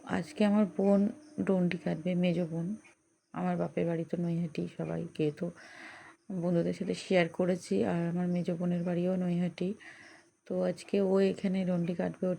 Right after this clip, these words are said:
ছোট মেয়ে গুনগুনের জন্য মানসিক করা ছিল, তো আমাকে বলেছিল ফোন করে, তাই আমি আজকে এসেছি। এসেছি কারণ আমি জানি যে আজকে মন্দিরটা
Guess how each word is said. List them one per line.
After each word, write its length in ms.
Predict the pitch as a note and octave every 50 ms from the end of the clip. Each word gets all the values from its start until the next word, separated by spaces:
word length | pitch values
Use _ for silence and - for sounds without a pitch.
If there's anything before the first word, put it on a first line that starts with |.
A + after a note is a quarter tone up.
| - - -
ছোট 300 | - - F3+ - - F#3
মেয়ে 340 | F3 F3+ F3+ F3 F3 F3
গুনগুনের 560 | F3 E3 E3+ F3 F3 E3+ E3 E3+ E3+ F3 F3 E3+
জন্য 220 | - F3 E3+ E3+
মানসিক 460 | F3 E3+ E3+ E3 D#3 - - E3+ E3+
করা 240 | - - F3 E3+ E3
ছিল, 400 | E3 - - - - E3 F3 G3 A3 - - - - - - - - - _ _ _ _ _ _ _ _ _ _
তো 80 | - -
আমাকে 280 | E2 E2+ E2+ - -
বলেছিল 540 | E3 - - F2 F2 F2 - - E2+ E2+ - F2+ -
ফোন 180 | - F2 E2 E2
করে, 220 | - - - -
তাই 220 | - - - - F2
আমি 360 | - - E2+ - - - E3+ - - -
আজকে 380 | - E3 - - - - - -
এসেছি। 680 | D#3+ C#3+ - - F3+ E3+ - - - - F#3 G3 G#3+ - - - - - - - - - _ -
এসেছি 360 | - F3 - G#3 G3 - A3+
কারণ 280 | G#3+ A3 A3 A3 A3 A3
আমি 240 | A3 G#3+ G#3 G#3+ G3+
জানি 320 | G3 G#3 G3+ G3 G3+ G3+
যে 100 | G3 G#3+
আজকে 300 | G#3 G3+ - - - G#3
মন্দিরটা 1000 | G3 G3 G3 F#3 F#3 F#3 F#3+ F#3 - - - G3+ G3+ G3+ G3 G3 G3 F#3+ F#3